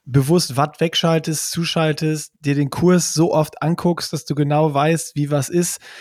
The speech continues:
Oder ist das, dass das irgendwie von dir selber kommt, weil du gesehen hast, Gustav hat irgendwie letztes Jahr was aufgeholt, du hast dir dreißig Mal das Rennen angeguckt und dann für dich entschieden, ich guck mir die Strecke jetzt ganz oft an und probier Dinge aus und, äh, also wie, wie gehst du daran, dass du mit zweiundzwanzig,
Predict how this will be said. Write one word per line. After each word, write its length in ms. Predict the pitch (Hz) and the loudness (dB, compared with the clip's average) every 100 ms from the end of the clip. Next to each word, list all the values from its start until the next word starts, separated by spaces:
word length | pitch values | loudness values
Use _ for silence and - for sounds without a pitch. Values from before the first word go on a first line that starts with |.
| - | -6
Oder 220 | 156 151 | 2 4
ist 160 | 147 - | 2 0
das, 120 | 151 | -2
dass 160 | 160 - | -2 -4
das 140 | 139 | -4
irgendwie 600 | 147 151 147 147 143 139 _ _ | 0 0 0 0 0 -2 _ _
von 400 | - - 147 151 | -18 -4 2 4
dir 100 | 143 | 4
selber 280 | 147 170 165 | 4 4 4
kommt, 200 | 165 156 | 2 2
weil 120 | 147 | 2
du 100 | 143 | 2
gesehen 300 | 143 147 151 | 2 2 2
hast, 160 | 143 | 0
Gustav 440 | 165 156 175 151 - | -2 0 2 0 0
hat 160 | 151 | -2
irgendwie 180 | 151 143 | 0 0
letztes 220 | 151 156 | 0 0
Jahr 60 | 151 | -2
was 100 | 131 | 0
aufgeholt, 400 | 147 151 165 165 | 0 0 2 2
du 80 | 156 | 2
hast 140 | 143 | 2
dir 60 | 147 | -2
dreißig 280 | 139 147 165 | 0 -2 0
Mal 80 | |
das 160 | 151 131 | 0 0
Rennen 140 | 151 | -2
angeguckt 420 | 160 165 - 165 - | 0 0 0 -4 -2
und 200 | 147 139 | -2 0
dann 160 | 143 | -2
für 120 | 151 | 0
dich 140 | 147 151 | -2 0
entschieden, 560 | 151 - 160 151 147 - | -2 0 0 0 -4 -6
ich 140 | 127 | -6
guck 140 | - 160 | -4 -2
mir 80 | |
die 80 | 147 | -2
Strecke 320 | 139 156 147 147 | -2 -4 -2 -2
jetzt 320 | 147 - - _ - - _ | -2 -6 -14 _ -20 -20 _
ganz 240 | - 156 160 | 0 0 2
oft 240 | 160 - | -2 -2
an 180 | 156 175 | 0 2
und 120 | 160 | 2
probier 320 | - 147 151 | 0 0 2
Dinge 320 | 143 160 151 143 | 4 4 4 4
aus 340 | 170 202 - | 2 2 0
und, 400 | 151 147 147 - | -2 -2 -2 -6
äh, 360 | 147 147 113 - | -2 -2 -2 -2
also 300 | 139 139 131 | 0 0 2
wie, 220 | 160 151 | 0 2
wie 160 | 165 160 | 0 2
gehst 240 | 185 - | 2 2
du 60 | 143 | 0
daran, 340 | 139 147 175 | 2 4 4
dass 160 | 156 - | 2 0
du 100 | 143 | 0
mit 200 | 147 - | 0 -2
zweiundzwanzig, 920 | - 156 180 170 175 175 151 180 | -2 2 2 0 -2 0 0 0